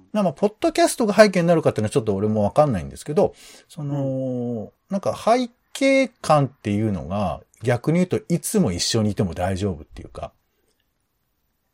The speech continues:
Speaker 2: こっち向いてずっと喋ってくるわけじゃなくて、
Speaker 1: うん。
Speaker 2: どっかで喋ってるなぐらいな感じの距離感っていうのも、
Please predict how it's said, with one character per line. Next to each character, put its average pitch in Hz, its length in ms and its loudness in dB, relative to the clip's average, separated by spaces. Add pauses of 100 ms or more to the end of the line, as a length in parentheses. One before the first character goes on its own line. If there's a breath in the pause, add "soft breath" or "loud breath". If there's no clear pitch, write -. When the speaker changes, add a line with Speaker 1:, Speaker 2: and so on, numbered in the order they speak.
(160)
Speaker 2:
こ 135 100 2
っ - 20 4
ち 196 180 2
向 190 80 6
い - 20 2
て 180 80 6
ず 180 120 6
っ - 20 6
と - 80 -2
喋 147 280 4
っ - 40 2
て - 180 -2
く - 140 -2
る 117 60 2
わ 87 100 -2
け 85 100 -8
じ 73 80 -10
ゃ 69 40 -12
な 80 100 -14
く - 100 -20
て、 69 320 -12
Speaker 1:
う 120 40 -6
ん。 - 20 -2
Speaker 2:
ど 170 60 0
っ 180 40 -6
か - 100 -2
で - 60 -2
喋 101 220 0
っ 143 40 2
て 180 160 0
る 180 80 2
な 185 200 4
ぐ 185 100 0
ら 180 100 2
い 170 40 -4
な 160 100 -10
感 175 200 -6
じ 180 80 -6
の 190 100 -2
距 175 140 -4
離 175 100 -4
感 175 200 -8
っ 165 40 -12
て 175 100 -8
い 180 60 -2
う - 40 -2
の 180 80 -2
も、 220 280 0